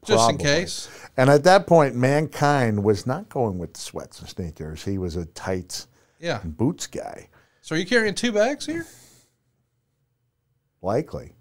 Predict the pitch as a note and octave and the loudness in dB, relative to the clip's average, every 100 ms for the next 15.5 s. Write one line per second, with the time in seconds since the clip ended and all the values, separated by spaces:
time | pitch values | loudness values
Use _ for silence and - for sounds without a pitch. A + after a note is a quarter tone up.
0 | _ - A3 F3 - - B2+ G3 A3 D#3+ | _ -12 -8 -8 -10 0 4 6 4 4
1 | C3+ C3+ B2+ D3 D#3+ D#3 C3 A2+ - B2 | 2 0 2 2 2 0 0 -4 2 4
2 | A#2+ A2 A2+ G2+ F#2+ - - A2+ A#2+ - | 4 4 0 0 -4 -8 -4 0 0 -2
3 | A#2+ B2 - - - - - _ _ _ | -4 -2 -4 -8 -18 -20 -20 _ _ _
4 | - C3+ D#3 E3 F3 E3 - - - F#2 | 0 2 2 2 -2 -6 -8 -10 -4 -4
5 | D#2 - F2+ F2+ F#2+ F#2+ E2 G2+ F2+ - | -6 -12 -10 -8 -6 -6 -8 -8 -6 -8
6 | F2+ F2 E2 F2+ F2 F2+ E2+ - G2 - | -8 -8 -8 -8 -6 -6 -6 -8 -12 -8
7 | G#2 F2 E2 - - - _ _ _ _ | -6 -6 -8 -14 -20 -20 _ _ _ _
8 | _ - G2 F2 A2 G2+ G2+ G#2+ A2+ A2+ | _ -2 -2 -2 -2 2 4 4 4 2
9 | A2+ A#2 A#2+ C3 - F2+ E2 D#2 D2 - | 0 2 2 2 0 -6 -8 -12 -16 -20
10 | _ A2 A#2 - C3+ C3 C3 B2 B2 A#2+ | _ -4 -4 -2 -2 -2 0 2 2 0
11 | - G#2 E2 C2+ - - F#2+ F#2 F#2+ F#2+ | -2 -6 -6 -10 -14 -12 -8 -4 -4 -4
12 | F2 - - - - G#2 G2+ G2+ G2 F2+ | -6 -4 -4 -4 -6 -2 0 -2 -2 -4
13 | F#2 G2 F#2+ F#2 F#2+ F3+ D#3 C3+ B2+ A#2 | -4 -4 -4 -4 -4 -4 -4 -4 -6 -6
14 | G#2 G#2 C3+ A2+ A#2 A2+ G#2 G2+ F#2 F#2 | -8 -8 -8 -2 2 2 0 -2 -2 -2
15 | F2+ F2 G2+ F2 D2+ | -4 -4 -4 -6 -10